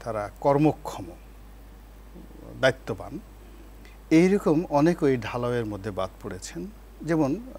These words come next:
নারায়ণগঞ্জের মেয়র সেলিনা হায়াত আইভি, তিনি জনগণের ভোটে নির্বাচিত। তো এরকম অনেক কিছু হয়েছে যেগুলো ঢালাওভাবে, উম, করা হয়েছে।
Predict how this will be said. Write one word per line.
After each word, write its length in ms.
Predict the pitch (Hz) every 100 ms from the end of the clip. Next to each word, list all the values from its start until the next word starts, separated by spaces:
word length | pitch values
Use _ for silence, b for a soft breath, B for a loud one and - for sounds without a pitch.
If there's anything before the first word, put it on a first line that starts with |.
| - 131
নারায়ণগঞ্জের 640 | 135 135 120 120 107 110 101 - - - - 90 120
মেয়র 280 | 117 107
সেলিনা 400 | 101 - 117 110
হায়াত 340 | 101 104 95 -
আইভি, 400 | 92 92 - - - - - - - - - - - - -
তিনি 300 | 165 190 165 240 262 - 147
জনগণের 440 | 156 170 180 208
ভোটে 240 | - 185
নির্বাচিত। 540 | 123 95 95 - - - - - - - B B B B -
তো 60 | 165
এরকম 360 | 170 185 214
অনেক 200 | 196 214
কিছু 240 | 220 - 180
হয়েছে 420 | 196 202 - 196
যেগুলো 400 | 151 139 147 165
ঢালাওভাবে, 680 | 113 131 135 120 127 135
উম, 600 | 131 104 117 120 113 113 110
করা 300 | 127 113 107
হয়েছে। 400 | 110 104 - 190